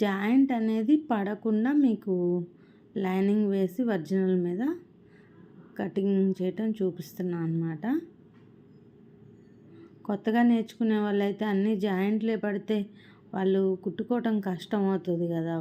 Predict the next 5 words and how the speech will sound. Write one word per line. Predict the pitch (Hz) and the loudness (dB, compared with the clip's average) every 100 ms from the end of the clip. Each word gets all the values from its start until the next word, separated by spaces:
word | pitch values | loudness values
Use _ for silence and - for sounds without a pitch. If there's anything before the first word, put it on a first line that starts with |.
| 165 | -4
వాళ్ళకి, | 160 165 165 254 330 - - - - - - - - - - | -4 -4 -2 -2 -2 -4 -20 -20 -20 -20 -20 -20 -20 -10 -2
అందుకని | 185 185 190 214 269 202 | 0 0 2 4 4 2
జాయింట్ | 190 180 190 190 185 | 0 0 0 2 0
అనేది | 185 185 175 | 0 -2 -4
పడకుండా | 170 175 175 180 190 | -4 -4 -2 -2 -2